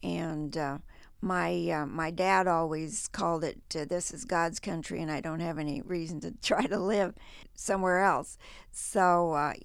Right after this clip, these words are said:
he came up to Alaska when, in nineteen thirty-eight to, uh, from Oregon to reconnoiter, and that was to find out if we could live here.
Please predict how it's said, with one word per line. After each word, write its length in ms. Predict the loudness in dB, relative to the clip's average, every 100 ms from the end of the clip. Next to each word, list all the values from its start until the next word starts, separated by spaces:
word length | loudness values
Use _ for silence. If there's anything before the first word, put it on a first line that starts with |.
| -8
he 160 | -6 -2
came 240 | 0 0
up 180 | 0 0
to 140 | 0
Alaska 520 | 2 2 2 0 -4 -2
when, 380 | -2 -2 -4 -8 -14 -16 -6
in 140 | 0
nineteen 360 | 2 2 0 -2
thirty-eight 760 | 0 0 0 0 0 -4 -8
to, 340 | -8 -6 -6 -6
uh, 180 | -8 -10 -12
from 240 | -8 -4 0
Oregon 500 | 2 0 -2 -8 -8
to 260 | -8 -8 -10 -18 -20 -4
reconnoiter, 680 | 0 0 0 2 0 0 -2
and 160 | -4 -4
that 160 | -4
was 440 | -6 -8 -8 -10 -10
to 80 | -8
find 320 | -2 0 2
out 240 | 2 2 -2
if 240 | -10 -4
we 100 | -4
could 160 | -4 -4
live 240 | -2 -2
here. 380 | -4 -10 -10 -12